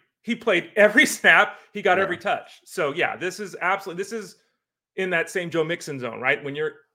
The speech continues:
Speaker 1: playing all the snaps, you're getting all the touches, you're a starter, even if you don't put up good numbers that week, you still should be starting next week.
Speaker 2: Michael Pittman, huge game for him. Um, you know,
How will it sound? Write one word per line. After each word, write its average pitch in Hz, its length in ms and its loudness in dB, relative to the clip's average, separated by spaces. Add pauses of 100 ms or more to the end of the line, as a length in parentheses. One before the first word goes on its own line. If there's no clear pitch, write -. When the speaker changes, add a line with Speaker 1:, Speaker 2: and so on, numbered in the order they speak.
(180)
Speaker 1:
playing 240 240 0
all 220 100 2
the 196 80 -6
snaps, 185 320 -6
you're 170 80 -10
getting 185 180 -4
all 180 100 -4
the 175 60 -6
touches, 160 440 -10
you're 180 160 -4
a - 20 -12
starter, 170 480 -4
even 180 220 -12
if 180 100 -14
you 170 80 -12
don't 156 160 -8
put 165 160 -4
up 151 180 -4
good 156 140 -8
numbers 139 320 -8
that 131 160 -4
week, 131 180 -10
you 127 60 -16
still 131 220 -12
should 117 160 -20
be 120 60 -14
starting 107 320 -10
next 101 220 -20
week. - 140 -20 (320)
Speaker 2:
Michael 165 360 0
Pittman, 160 420 0
huge 143 260 -2
game 143 240 -2
for 135 140 -6
him. 139 400 -6 (180)
Um, 107 800 -6 (100)
you 113 120 -10
know, 107 300 -8